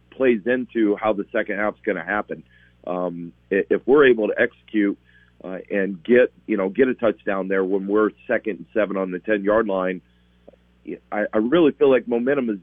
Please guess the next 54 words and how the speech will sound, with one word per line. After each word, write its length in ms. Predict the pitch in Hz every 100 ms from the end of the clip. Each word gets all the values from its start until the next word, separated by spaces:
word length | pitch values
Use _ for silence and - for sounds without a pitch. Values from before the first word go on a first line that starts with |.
| -
differently, 520 | 139 - - 104 104
and 100 | 104
then 140 | 110
that 220 | 117 123
carries 400 | - 123 113 104
into 360 | 123 127 117 104
the 160 | 92 90
second 240 | 92 85 80
half, 260 | 82 76 - _ _ _ _ _ -
where 220 | 107 107
i-, 240 | - 107 -
if 160 | 104
we 100 | 113
don't 260 | 110 131 131
execute 480 | 123 - 107 120 113
those 240 | 113 110 110
early 360 | - 120 117 110
on 320 | 117 117 110
in 120 | 107
the 80 | 98
game, 520 | 87 117 123 107 98 90 _ _ _ _
I 100 | 95
think 360 | - - 117 -
that 160 | 110
affects 440 | 104 - 113 - 101
your 100 | 98
momentum 640 | 92 101 98 107 117 104
going 260 | 104 98
into 180 | 107 104
the 140 | 92 85
second 240 | 104 98 92
half. 360 | 113 107 95 90
And 160 | 92
then 220 | 101 95 - _ _ _
a 100 | - -
strong 280 | 127 123 110
team 200 | 127 110
like 200 | 101 -
Harrison 560 | 123 123 - 98 95 92 _ _ _
that's 180 | - 98
able 300 | 113 98 101
to 60 | 85
just 180 | 101 -
capitalize 580 | 123 127 104 98 92
on 220 | 98 90 92
that, 300 | 95 98 -
and 100 | 95
they're 180 | 104 110
able 220 | 98 98
to 60 |
just 180 | 90 92
ground 300 | - 101 101
it 100 | 92
out. 340 | 98 107 98